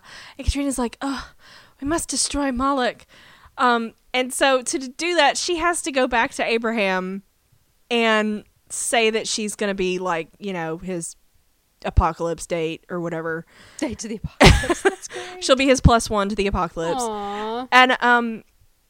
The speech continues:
Speaker 1: so
Speaker 2: So is Henry Moloch's plus one?
Speaker 1: I think so.
Speaker 2: Okay, so then Abby can be, no, no. Jenny is Abby's plus one, and
Speaker 1: Yeah.
Speaker 2: Holly, no.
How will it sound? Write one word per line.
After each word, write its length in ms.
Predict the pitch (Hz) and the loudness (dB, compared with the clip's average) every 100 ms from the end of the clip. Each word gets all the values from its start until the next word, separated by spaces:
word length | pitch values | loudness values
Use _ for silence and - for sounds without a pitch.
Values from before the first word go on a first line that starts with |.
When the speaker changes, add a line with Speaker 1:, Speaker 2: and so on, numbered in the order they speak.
| _ | _
Speaker 1:
so 480 | - - 262 247 233 | -8 2 4 6 4
Speaker 2:
So 100 | 269 | 4
is 140 | 247 - | 0 -2
Henry 420 | 254 254 247 226 _ | -6 -6 -8 -12 _
Moloch's 600 | 202 208 202 220 - - | -10 -6 -6 -8 -10 -16
plus 360 | _ 226 220 - | _ -10 -10 -12
one? 420 | 233 240 247 247 247 | -10 -10 -10 -2 -2
Speaker 1:
I 80 | |
think 240 | 240 247 220 | 0 -4 -2
so. 440 | 220 185 180 185 - 226 | -2 0 -2 -6 -12 -20
Speaker 2:
Okay, 260 | - 202 | -14 -14
so 160 | 190 220 | -12 -12
then 160 | 202 196 | -12 -8
Abby 300 | 214 233 247 | -8 -6 -10
can 220 | - 226 | -10 -10
be, 300 | 208 202 - _ _ _ _ _ _ | -10 -14 -18 _ _ _ _ _ _
no, 200 | 226 220 | -6 -4
no. 220 | 220 208 | -4 -6
Jenny 380 | 185 262 294 359 | -6 -8 -6 -4
is 160 | 285 214 226 | -6 -8 -6
Abby's 400 | 262 269 233 - | -4 -4 -10 -10
plus 360 | - 196 - | -8 -8 -8
one, 280 | 190 180 180 | -12 -12 -12
and 100 | 185 220 | -12 -4
Speaker 1:
Yeah. 160 | 254 | -2
Speaker 2:
Holly, 160 | 285 233 | -2 -6
no. 380 | 220 190 175 | -10 -10 -10